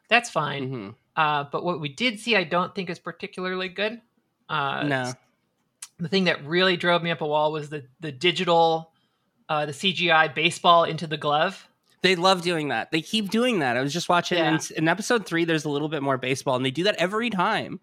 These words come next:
Speaker 1: It looks so bad.
Speaker 2: Looks so bad.
Speaker 1: It,
Speaker 2: Like
Speaker 1: it,
Speaker 2: <laughs>
Speaker 1: yeah. It, it
Speaker 2: There was
Speaker 1: wouldn't be that hard to throw a ball past them.
Speaker 2: No, to, like,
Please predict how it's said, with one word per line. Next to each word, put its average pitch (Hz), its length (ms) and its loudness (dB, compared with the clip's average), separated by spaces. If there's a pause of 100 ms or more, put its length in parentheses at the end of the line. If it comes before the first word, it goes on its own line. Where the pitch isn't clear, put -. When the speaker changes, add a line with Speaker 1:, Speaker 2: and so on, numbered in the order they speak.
(360)
Speaker 1:
It 196 120 -6
looks 240 180 0
so 208 260 0
bad. 147 480 -2 (240)
Speaker 2:
Looks 185 240 0
so 135 460 0
bad. - 320 -8 (240)
Speaker 1:
It, 175 160 -6
Speaker 2:
Like 165 260 -2
Speaker 1:
it, 220 140 -4 (100)
Speaker 2:
<laughs> 571 100 -4
Speaker 1:
yeah. 156 320 0 (880)
It, 196 200 -4
it 202 80 0
Speaker 2:
There 196 100 4
was 226 120 6
Speaker 1:
wouldn't 220 160 -6
be 208 220 -2
that 175 220 6
hard 170 280 4
to 156 60 -2
throw 156 220 0
a 147 40 2
ball 147 200 0
past - 360 -8
them. 151 180 -10 (400)
Speaker 2:
No, 190 520 4 (200)
to, 190 120 2
like, 160 280 2